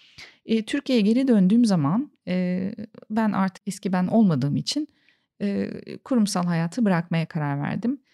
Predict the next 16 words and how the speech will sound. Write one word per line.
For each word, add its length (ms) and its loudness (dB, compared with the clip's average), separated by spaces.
Ee, 360 -2
ve 100 2
şu 180 -2
anda 220 4
yaptığım 480 2
işlerin 480 0
tohumlarını 520 2
atmaya 400 -6
başladım. 420 -8
Nedir 320 2
bunlar? 420 -2
İşte 200 -2
fotoğrafçıyım, 840 -2
fotoğraf 420 -2
projeleri 420 0
yapıyorum. 580 -2